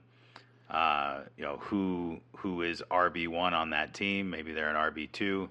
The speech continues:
Um, but if they're really good, uh, you know, stashing 'em might not be the right word, but yeah, stashing 'em on your bench,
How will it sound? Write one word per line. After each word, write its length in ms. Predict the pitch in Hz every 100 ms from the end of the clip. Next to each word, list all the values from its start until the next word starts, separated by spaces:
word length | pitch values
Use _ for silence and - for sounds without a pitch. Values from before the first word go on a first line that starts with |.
| - - - - -
Um, 580 | 82 82 76 73 67 - - - - - _ -
but 300 | 87 78 76 -
if 200 | 82 -
they're 140 | 85
really 280 | 87 101 82
good, 540 | - 123 123 95 85 - - - - - -
uh, 340 | 82 82 78 76
you 140 | 76 85
know, 220 | 78 73 82 - - - - _ - - _ - -
stashing 640 | - - 107 127 - 98
'em 160 | 85 85
might 180 | 85
not 180 | 85 85
be 100 | 87
the 80 | 85
right 180 | 82 78
word, 240 | 98 113
but 140 | 82 85
yeah, 180 | 101
stashing 580 | 80 - 90 101 - 92
'em 140 | 85 82
on 140 | 80
your 100 | 76
bench, 560 | - 95 110 87 -